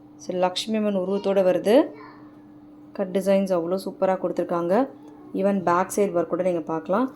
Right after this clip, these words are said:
கோல்டுல வர மாதிரி உங்களுக்கு வரும். And இதுக்கு மேட்சிங் வந்து ஹாரமும் வருது.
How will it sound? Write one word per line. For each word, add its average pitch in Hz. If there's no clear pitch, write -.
கோல்டுல 208
வர 175
மாதிரி 170
உங்களுக்கு 165
வரும். 156
And 196
இதுக்கு 208
மேட்சிங் 214
வந்து 196
ஹாரமும் 180
வருது. 170